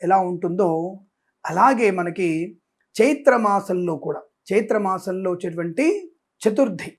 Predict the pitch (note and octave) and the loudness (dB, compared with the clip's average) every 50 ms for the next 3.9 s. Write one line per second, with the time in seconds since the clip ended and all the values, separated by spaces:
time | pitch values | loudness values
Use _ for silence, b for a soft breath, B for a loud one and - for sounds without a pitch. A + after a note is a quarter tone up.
0 | _ _ - C4 D4+ C#4+ B3 B3 B3 A3 G3+ F3+ E3 C#3+ - - _ _ - F#3+ | _ _ -6 0 4 4 4 6 6 4 4 2 0 -2 -6 -12 _ _ -4 -2
1 | G3 G3+ - G#3 G3 F#3 F3+ F3+ F3+ G3+ F3+ E3+ D#3+ C#3+ D#3+ - _ _ - G#3+ | -2 0 0 -2 -2 -2 -2 -4 -4 -4 -6 -6 -6 -8 -10 -16 _ _ -6 -6
2 | A#3 A3+ C#4 C4+ C#4 B3+ B3+ B3 B3+ B3+ A3+ G3+ B3+ B3 B3 B3 B3 B3 A#3 A#3 | -2 0 0 0 0 0 -2 -2 0 -2 -2 -4 -4 -4 -4 -4 -4 -6 -8 -12
3 | - _ _ _ _ _ _ _ - D#3+ E3+ F#3 F3+ - A#3+ A#3 C#4 | -16 _ _ _ _ _ _ _ -6 -2 -2 0 0 0 0 2 2